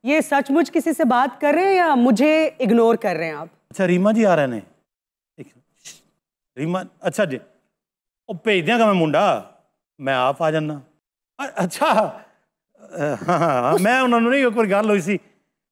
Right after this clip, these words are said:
Speaker 2: ਮੈਂ ਕਿਹਾ ਸੀ, "ਘੜੀ ਤੇ ਪਰਫਿਊਮ।"
Speaker 1: ਉਸ ਦੌਰ ਕੇ ਸਾਥ।
Speaker 2: ਮੈਂ ਆਪ ਆਵਾਂਗਾ,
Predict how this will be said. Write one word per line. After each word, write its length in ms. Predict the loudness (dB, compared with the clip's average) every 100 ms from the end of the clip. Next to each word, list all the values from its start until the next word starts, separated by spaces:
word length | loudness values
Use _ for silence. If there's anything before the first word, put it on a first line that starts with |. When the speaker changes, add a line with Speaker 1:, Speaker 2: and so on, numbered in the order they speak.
| -6
Speaker 2:
ਮੈਂ 120 | -6
ਕਿਹਾ 200 | 0 0
ਸੀ, 200 | 0 0 0
"ਘੜੀ 140 | -2
ਤੇ 160 | -2 -4
ਪਰਫਿਊਮ।" 460 | -4 -4 -4 -4 -10 -6
Speaker 1:
ਉਸ 120 | -6 -4 0
ਦੌਰ 200 | 0 0
ਕੇ 120 | -6
ਸਾਥ। 420 | -8 -8 -8 -6
Speaker 2:
ਮੈਂ 180 | -4 -2
ਆਪ 200 | -2 -2
ਆਵਾਂਗਾ, 420 | -6 -8 -14